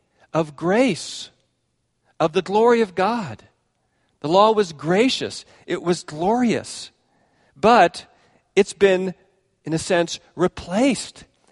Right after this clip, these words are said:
It's been surpassed. And if we turn to Second Corinthians, we see this whole idea being described.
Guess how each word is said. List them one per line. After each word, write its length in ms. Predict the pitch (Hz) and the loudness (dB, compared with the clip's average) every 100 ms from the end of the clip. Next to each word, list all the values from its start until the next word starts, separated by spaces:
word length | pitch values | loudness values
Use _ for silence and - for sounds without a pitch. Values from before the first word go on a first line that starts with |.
| - | -4
It's 180 | 190 - | -2 -2
been 440 | 147 196 190 196 - _ | 0 2 2 -4 -12 _
surpassed. 960 | - 180 - - 196 254 135 - - - _ _ _ _ _ _ _ _ | -10 -8 -8 -4 0 0 -2 -8 -16 -20 _ _ _ _ _ _ _ _
And 100 | 165 | -4
if 80 | 165 | -2
we 100 | 156 | -2
turn 320 | - 180 185 | 0 2 2
to 100 | 165 | -2
Second 500 | 147 170 - 165 - | -2 -4 -4 -10 -10
Corinthians, 640 | - 156 208 139 120 123 - - - - | -4 -2 -2 -2 -4 -6 -14 -20 -20 -20
we 180 | - 151 | -2 0
see 460 | 151 - 208 190 147 | 0 0 0 2 0
this 220 | 143 147 | 0 -2
whole 180 | 180 165 | 0 2
idea 520 | 143 151 156 147 143 _ | 2 2 2 2 2 _
being 220 | 143 147 | -6 -6
described. 720 | 127 123 - 147 190 143 - | -4 -8 -2 2 4 4 0